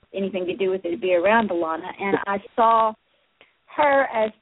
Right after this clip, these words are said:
two different individuals. I saw her as a female personality and then a male personality, and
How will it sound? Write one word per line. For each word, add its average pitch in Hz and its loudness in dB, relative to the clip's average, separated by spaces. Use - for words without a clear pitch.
two 277 -4
different 233 -6
individuals. 208 -6
I 190 -8
saw 190 -2
her 185 0
as 180 -2
a 185 -4
female 226 0
personality 190 -6
and 190 -6
then 185 -6
a 170 -4
male 247 4
personality, 185 -6
and 170 -12